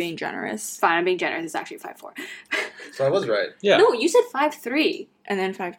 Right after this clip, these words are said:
Speaker 1: oh, wait, then
Speaker 3: Then I
Speaker 1: that's
Speaker 3: said
Speaker 1: not, you're only
Speaker 3: five four.
Speaker 1: an inch taller than me. I mean,
Speaker 2: Well
Speaker 1: Alvin, you got it right.
Speaker 4: That's
Speaker 2: Oh.
Speaker 4: right.
Speaker 1: Um,
Speaker 4: One point for me.
Speaker 1: I'm gonna say Alvin is
Speaker 2: five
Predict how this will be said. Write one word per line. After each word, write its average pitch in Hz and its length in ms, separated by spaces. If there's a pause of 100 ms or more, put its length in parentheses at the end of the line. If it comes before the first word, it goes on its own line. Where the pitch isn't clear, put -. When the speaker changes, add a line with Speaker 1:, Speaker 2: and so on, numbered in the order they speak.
Speaker 1:
oh, 196 100
wait, 160 160
then 196 140
Speaker 3:
Then - 100
I 135 60
Speaker 1:
that's - 80
Speaker 3:
said 135 200
Speaker 1:
not, 131 140
you're 233 100
only 370 180
Speaker 3:
five 415 80
four. 214 100
Speaker 1:
an - 60 (180)
inch 202 240
taller 185 260
than 247 140
me. 302 120
I 214 40
mean, 311 140
Speaker 2:
Well 175 100
Speaker 1:
Alvin, 170 180
you 170 80
got 147 160
it - 60
right. 120 320 (720)
Speaker 4:
That's - 180
Speaker 2:
Oh. 233 100
Speaker 4:
right. 156 240 (140)
Speaker 1:
Um, 214 300
Speaker 4:
One 208 180
point 175 200
for 185 80
me. 160 340 (400)
Speaker 1:
I'm 202 120
gonna 247 160
say 311 260
Alvin 190 680
is 185 680 (260)
Speaker 2:
five 190 640